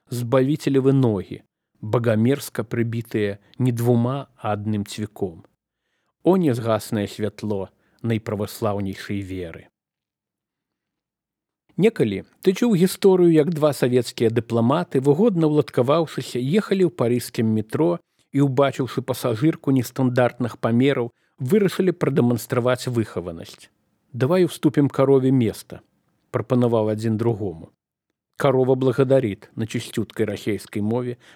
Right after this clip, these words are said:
адказала негабарытная пасажырка. У гэтым апетам картасарам метро ты стаў сведкам іншай сцэнкі. Манументальная парыжанка пудоў на сем-восем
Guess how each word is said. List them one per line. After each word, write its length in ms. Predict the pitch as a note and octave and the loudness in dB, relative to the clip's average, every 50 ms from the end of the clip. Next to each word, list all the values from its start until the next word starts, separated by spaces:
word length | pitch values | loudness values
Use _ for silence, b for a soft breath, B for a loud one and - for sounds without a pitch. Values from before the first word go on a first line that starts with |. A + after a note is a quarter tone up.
| b b | b b
адказала 580 | B2 - - - - B2+ A2+ A2+ G#2 G2 G2+ | -8 -8 -4 -2 -2 -2 0 -2 -2 -2 -2
негабарытная 800 | G#2+ A2 A2 G2+ A#2+ A#2+ A#2 A#2+ A2 G2+ F#2 - - F#2 F#2 F#2+ | -2 -2 0 0 0 0 2 0 0 0 -4 -8 -8 -8 -8 -8
пасажырка. 800 | - - G#2+ - - A2 G2+ F2+ F#2 E2+ E2+ - _ - - - _ _ _ _ _ _ _ _ _ _ _ _ _ _ _ _ _ | -8 -10 -8 -6 -6 -6 -6 -8 -10 -14 -16 -18 _ -20 -20 -20 _ _ _ _ _ _ _ _ _ _ _ _ _ _ _ _ _
У 100 | - A#2 | -6 -4
гэтым 400 | G#2 A#2 C3+ D#3 - - G2 F2 - B B B B B B B | -2 -2 -4 -4 -4 -8 -10 -12 -14 B B B B B B B
апетам 500 | - A2+ - - D#3+ D#3 - - B2+ B2 | -6 -6 -2 -2 -2 0 2 0 0 0
картасарам 720 | - - B2+ A#2+ - - C3+ B2+ A#2+ - - A2+ A2 A2 | 0 -2 -2 -4 -4 -4 -4 -4 -2 -4 -4 -2 0 0
метро 560 | A2 A2+ A#2+ A2+ - - B2 C3 C#3+ D3+ D3 b b b b b b | 0 0 0 0 0 0 0 0 0 -2 -4 b b b b b b
ты 120 | - G3+ G3 | 0 0 0
стаў 240 | - - F#3+ F3+ | 2 2 2 2
сведкам 560 | D3+ - - C3+ C3+ C3+ - - - C3 B2+ B2 | 2 0 0 2 2 2 2 0 -2 -2 0 -2
іншай 460 | - A#2+ G#2+ G#2 - - G2+ G2 G2 | -2 -4 -4 -4 -6 -8 -8 -8 -8
сцэнкі. 580 | - - - - F#2+ F2 E2+ - - - - _ _ _ _ _ _ _ _ _ - | -10 -10 -10 -10 -10 -10 -12 -16 -20 -20 -20 _ _ _ _ _ _ _ _ _ -8
Манументальная 880 | A2 G#2+ G#2+ G#2+ A2 A2 A2+ A2 A2 - B2 A#2+ A#2+ A#2+ A2 G#2+ G2+ | -6 -4 -2 -2 0 0 -2 -2 0 0 0 0 0 0 -2 -4 -4
парыжанка 720 | - - A2+ A2 A2 G#2 G#2+ B2 C3 C#3+ C#3+ - - A2 - | -4 -2 -2 -2 -2 -2 0 0 0 -2 -2 -6 -10 -12 -8
пудоў 400 | - - B2 B2 B2 B2+ B2+ B2+ | -6 -6 -2 2 2 2 4 2
на 160 | B2 A#2 A2+ | 0 -2 -4
сем-восем 800 | - - C3+ A#2+ A2 A2 G2+ G#2 A2+ C3 B2 - - A#2+ A#2+ | -4 -2 -2 -2 0 -2 -2 -2 -2 -2 -4 -4 -8 -12 -12